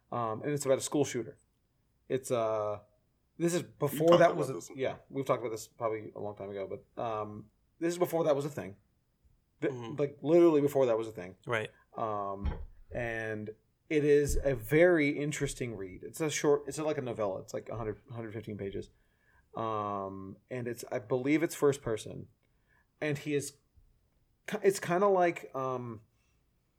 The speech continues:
Speaker 1: Catcher in the Rye, it, to a degree, where the, where the weirdo, ba-, the main character is the bad guy, but you are,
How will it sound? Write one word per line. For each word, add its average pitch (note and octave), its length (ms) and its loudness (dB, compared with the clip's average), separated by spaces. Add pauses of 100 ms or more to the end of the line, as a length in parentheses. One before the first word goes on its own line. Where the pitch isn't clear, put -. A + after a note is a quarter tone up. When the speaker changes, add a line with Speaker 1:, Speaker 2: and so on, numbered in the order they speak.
(760)
Speaker 1:
Catcher C#3+ 240 0
in B2+ 80 0
the G#2+ 60 -2
Rye, F#2 220 -4 (640)
it, D3+ 240 -4
to D#3 100 0
a C3+ 40 2
degree, A#2 240 -4
where B2+ 200 0
the, C3+ 280 -6
where C#3 160 2
the C#3 180 2
weirdo, C3+ 760 4 (1400)
ba-, C#3 340 2
the D3 80 -2
main E3 280 2
character D3 340 4
is C3+ 260 0
the C#3 80 -2
bad G2+ 240 -2
guy, - 240 -12 (240)
but D#3 220 0
you C#3+ 220 2
are, A#2 260 0